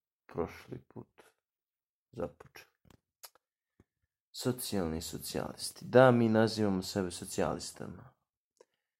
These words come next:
To je dragi korak. Ovdje imamo grešku. Dragi umjesto drugi.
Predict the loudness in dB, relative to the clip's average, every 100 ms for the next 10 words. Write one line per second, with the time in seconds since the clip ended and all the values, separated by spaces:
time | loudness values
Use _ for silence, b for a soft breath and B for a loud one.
0 | _ -2 0 2 2 0 -4 -6 -2 -2
1 | -6 -16 -20 -20 _ _ _ _ _ _
2 | _ _ _ _ _ _ _ _ _ _
3 | _ _ _ _ _ -20 -20 _ -6 -4
4 | -4 -4 -4 -2 -4 -4 -8 -14 -18 -18
5 | -18 -12 -8 -2 2 2 0 -6 -8 -20
6 | -12 -10 -8 -10 -16 -12 -6 -4 -6